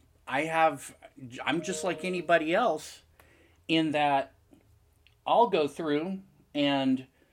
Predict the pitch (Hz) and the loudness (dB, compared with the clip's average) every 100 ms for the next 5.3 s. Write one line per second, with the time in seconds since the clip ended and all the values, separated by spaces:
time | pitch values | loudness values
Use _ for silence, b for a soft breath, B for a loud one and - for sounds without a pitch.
0 | b b b b b - 139 - - 196 | b b b b b 2 4 4 -2 -4
1 | 185 180 147 143 131 127 175 220 135 107 | -2 -4 -6 -2 0 2 2 2 0 -4
2 | 101 - 139 123 117 - 202 254 226 160 | -10 -6 -4 -4 -6 -10 -10 -6 -6 -4
3 | 175 202 - 180 180 180 175 160 131 123 | -4 -6 -10 0 0 0 -4 -4 -6 -2
4 | 147 131 - 139 131 131 - 123 - 123 | -2 -2 -2 0 2 0 -6 -10 -6 -6
5 | 120 139 | -4 -6